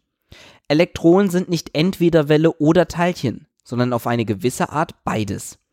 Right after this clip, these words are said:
Je nach Versuchsaufbau können sie Eigenschaften von Teilchen aufweisen oder Eigenschaften von Wellen oder eben beides. Und das gilt nicht nur für Elektronen,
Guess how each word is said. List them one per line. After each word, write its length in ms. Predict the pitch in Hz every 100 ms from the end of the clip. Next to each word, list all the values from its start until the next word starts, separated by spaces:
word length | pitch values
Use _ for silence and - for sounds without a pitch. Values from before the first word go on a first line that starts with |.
| _ _ - - _
Je 120 | 156
nach 140 | 226 247
Versuchsaufbau 960 | 190 139 180 - 160 160 - 143 165
können 300 | - 160 143
sie 180 | 120 -
Eigenschaften 540 | 120 143 - 135 123
von 200 | - 101
Teilchen 400 | - 107 107 127
aufweisen 580 | 110 120 123 123 147 165 - - -
oder 300 | 202 226 160
Eigenschaften 580 | 160 165 170 151 160
von 220 | 147 143 117
Wellen 380 | 101 117 147 - _ _ _ _ -
oder 360 | 127 101 85
eben 280 | 107 104 135
beides. 500 | 143 147 110 98 - _ _ _ - - -
Und 140 | 156
das 160 | 175 -
gilt 160 | 196
nicht 180 | 185 -
nur 100 | 180
für 160 | - 180
Elektronen, 640 | 180 156 - 110 92 -